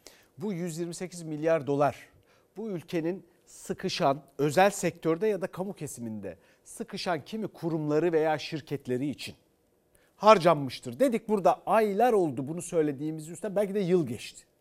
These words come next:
Şimdi bununla ilgili bir cevap geldi. Niye cimer üzerinden, niye Deutsche Welle'nin sorusuna verdiler bu cevabı? Niye bugün? Yani nedense ayrı hikaye. Fakat bir soru var. Şimdi bir soru var.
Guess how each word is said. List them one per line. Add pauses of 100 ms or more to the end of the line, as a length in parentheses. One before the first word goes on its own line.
(800)
Şimdi
bununla
ilgili
bir
cevap
geldi. (680)
Niye (160)
cimer
üzerinden,
niye
Deutsche
Welle'nin
sorusuna
verdiler
bu
cevabı?
Niye
bugün? (520)
Yani
nedense (1120)
ayrı
hikaye. (340)
Fakat (380)
bir
soru
var. (600)
Şimdi
bir
soru
var.